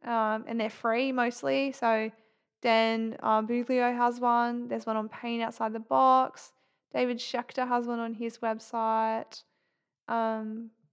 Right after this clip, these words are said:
there's a few, um, but I've got one here with me now, and I thought I'd read it out to you in the last part of this episode, and we could do it together. So this one is freely available on pain outside the box dot com,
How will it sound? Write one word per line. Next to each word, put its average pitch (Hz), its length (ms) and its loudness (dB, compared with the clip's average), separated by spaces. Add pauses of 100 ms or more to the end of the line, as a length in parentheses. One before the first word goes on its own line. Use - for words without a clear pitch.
(140)
there's 240 180 0
a 247 80 2
few, - 420 -8
um, 240 200 2
but 247 100 6
I've 277 140 4
got 349 160 6
one 349 120 4
here 247 240 -2
with 226 160 -4
me 220 120 -10
now, 214 280 -4 (680)
and 233 120 0
I 233 80 2
thought 254 280 2
I'd 226 280 6
read 247 240 -2
it 262 80 2
out 233 220 2
to 247 100 -12
you 240 240 -4
in 262 160 -4
the 233 100 -4
last 220 320 2
part 220 240 0
of 220 120 -8
this 214 160 -12
episode, 233 640 -4
and 240 200 0
we 262 120 -4
could 247 220 -6
do 233 380 -4
it 226 360 -12 (100)
together. - 460 0 (680)
So 277 80 0
this 294 220 0
one 320 160 4
is 254 180 -2
freely 269 360 4
available 233 480 4
on 220 200 -2
pain 233 380 -6
outside 107 560 -2
the 107 60 -4
box - 520 -4
dot - 400 -10 (580)
com, 392 340 0